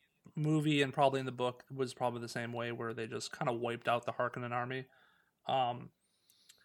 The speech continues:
and they just kind of, like, they kinda just step all over the Sardaukar and confront the Emperor just really easily,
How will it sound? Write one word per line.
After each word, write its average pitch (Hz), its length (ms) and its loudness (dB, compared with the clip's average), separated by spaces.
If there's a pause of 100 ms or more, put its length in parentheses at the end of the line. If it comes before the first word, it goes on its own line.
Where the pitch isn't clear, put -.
(960)
and 147 160 4
they 147 160 8
just 165 220 4
kind 196 200 8
of, 196 100 6
like, 202 260 6 (100)
they 147 120 4
kinda 208 200 6
just 233 200 2
step 180 300 4
all 180 220 6
over 180 420 4 (320)
the 147 60 0
Sardaukar 190 760 6
and 147 540 2
confront 156 380 2
the 143 140 2
Emperor 175 400 2
just 131 240 -4
really 147 640 0
easily, 220 580 0